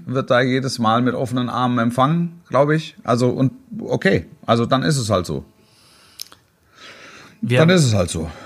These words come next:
Speaker 2: Bevor wir in die, in die Nachspielzeit gehen, Wolf, äh, würde ich,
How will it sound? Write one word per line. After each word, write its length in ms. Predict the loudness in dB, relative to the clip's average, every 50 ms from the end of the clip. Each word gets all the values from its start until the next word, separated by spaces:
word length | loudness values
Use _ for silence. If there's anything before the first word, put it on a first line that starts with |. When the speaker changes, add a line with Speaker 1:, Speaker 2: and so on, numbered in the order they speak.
| -20 -18 -10 -10
Speaker 2:
Bevor 340 | -10 -8 -4 -2 -2 0
wir 140 | 0 0 0
in 120 | 0 -2 -2
die, 220 | 0 0 -2 -2 -2
in 80 | -2
die 80 | -2 0
Nachspielzeit 640 | 0 0 -2 -4 -4 -8 -12 -6 -4 -2 -2 -2 -4 -4
gehen, 240 | -4 -4 -4 -2
Wolf, 380 | -2 -2 -2 -2 -4 -6 -8 -16 -14 -10
äh, 240 | -8 -8 -6 -4
würde 160 | -4 -4 -4 -4
ich, 120 | -8